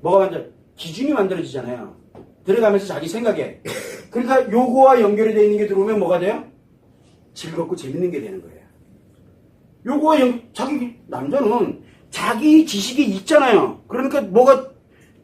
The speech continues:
관련되는 게 들어왔어 그러면 "어, 이거 뭐지?" 이게 아니라 내가 기억하고 있는 것과 비교를 딱 해보니까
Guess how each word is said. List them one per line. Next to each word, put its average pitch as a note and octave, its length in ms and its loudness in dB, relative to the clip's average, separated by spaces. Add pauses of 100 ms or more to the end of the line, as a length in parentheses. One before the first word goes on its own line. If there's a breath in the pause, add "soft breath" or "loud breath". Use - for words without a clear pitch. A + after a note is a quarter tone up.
(380)
관련되는 C4+ 420 0
게 C#4 100 -2
들어왔어 A#3+ 360 2
그러면 C4 340 -4 (200)
"어, B3 140 6
이거 B3+ 180 -2
뭐지?" A#3+ 360 -2
이게 G3 240 -2
아니라 G#3 480 2 (160 loud breath)
내가 A3+ 340 4
기억하고 A#3+ 400 0
있는 A3+ 160 -2
것과 A#3+ 220 -2
비교를 G#3+ 300 -6
딱 B3+ 140 -2
해보니까 A3+ 240 -6